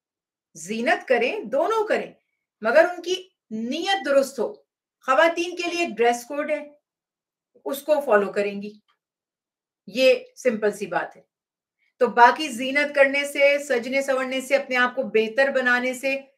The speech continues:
शरीयत ने मना नहीं किया। ये ख्याल यहाँ पर रखें। बस अल्लाह ताला फरमा रहे हैं, जीनतें अपनी ले लो, खास तौर पर हर मस्जिद के पास, यानी specially मस्जिद के लिए तो तैयारी के लिए इबादत का एहतमाम किया जाता था।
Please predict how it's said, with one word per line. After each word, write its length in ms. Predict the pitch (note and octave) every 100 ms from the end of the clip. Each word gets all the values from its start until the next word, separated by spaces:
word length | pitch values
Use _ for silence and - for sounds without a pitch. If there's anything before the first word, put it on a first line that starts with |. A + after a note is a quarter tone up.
| _ _
शरीयत 400 | - B3+ C4 C4+
ने 60 | C#4
मना 300 | A#3 G#3+ G#3
नहीं 220 | F3 D3+
किया। 200 | - - _ _ _ _ _ _ -
ये 280 | A#3+ D4 C#4
ख्याल 380 | A#3+ A3+ G#3+
यहाँ 160 | A3+ G#3+
पर 120 | A3
रखें। 360 | G#3+ G#3+ D#4 F4+ - _ _
बस 160 | B3 B3
अल्लाह 380 | A#3+ B3 C4 B3+
ताला 200 | B3 C4
फरमा 340 | B3+ A#3+ A#3+
रहे 160 | D4 F4+
हैं, 200 | - _ G#3+
जीनतें 540 | F#3 A#3+ C4 C4+ C#4+
अपनी 280 | C#4 C4+ C4+
ले 200 | A3+ A#3
लो, 200 | C#4+ F4+ - - _ _
खास 280 | B3+ B3+ C4
तौर 140 | D4 C#4
पर 200 | D4+ D#4
हर 280 | D#4+ G4 F4
मस्जिद 360 | E4 E4 E4
के 440 | D4 C#4 A3+ - -
पास, 240 | A3+ G#3
यानी 220 | B3 B3+ C4
specially 580 | - D4+ D4+ E4 C#4+
मस्जिद 360 | C4 A3+ C#4+ -
के 100 | C#4
लिए 220 | C4+ B3+ C4
तो 120 | C4
तैयारी 480 | - A#3+ A3+ A3+ A#3
के 140 | A#3+
लिए 400 | A3+ A#3 G#3+ A3 _ _ -
इबादत 500 | G#3+ G#3+ A#3 A3+ -
का 100 | A#3
एहतमाम 680 | A3 A3 G#3 G#3+ A3 A3+
किया 260 | G#3+ A3 G#3
जाता 380 | G#3 G3+ G3+ G#3
था। 380 | B3+ D#4+ -